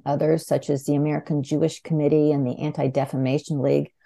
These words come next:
are not speaking out against the new Israeli government. How seriously should we take this letter and the protests?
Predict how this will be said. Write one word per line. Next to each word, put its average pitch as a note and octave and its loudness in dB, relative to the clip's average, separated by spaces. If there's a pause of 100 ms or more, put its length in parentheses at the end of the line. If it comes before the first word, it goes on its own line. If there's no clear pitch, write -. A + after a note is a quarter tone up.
(140)
are D#3+ 4
not D3+ 0
speaking F#3 0
out E3 4
against F3 0
the F3 0
new D#3+ 2
Israeli E3 2
government. D#3+ -2 (420)
How C4+ 2
seriously G#3+ 6
should F3+ 0
we E3 4
take E3 2 (280)
this F3 4
letter D#3+ 8
and C3 0
the A2 0
protests? F3 2